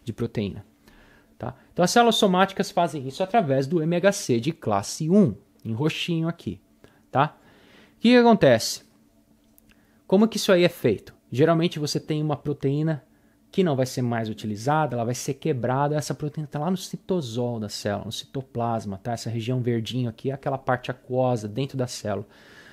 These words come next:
A proteína já não tem mais um destino útil, ela, ela recebe uma tag, uma, uma bandeirinha falando assim, "Você tem que ser degradada."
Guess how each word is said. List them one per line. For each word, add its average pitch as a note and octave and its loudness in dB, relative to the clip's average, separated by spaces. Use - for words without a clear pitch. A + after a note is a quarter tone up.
A C#3 -2
proteína F3 0
já F#3+ 4
não F#3 2
tem F3+ 2
mais D#3 0
um D3 -4
destino C3 -4
útil, F#3+ 0
ela, D3 0
ela D#3+ 0
recebe E3 0
uma F#3 0
tag, C3+ 2
uma, A#2+ -4
uma C3+ -6
bandeirinha D3 -2
falando A2+ -10
assim, A2+ -10
"Você A2+ -8
tem C3 -10
que - -18
ser D3 -4
degradada." A#2+ -6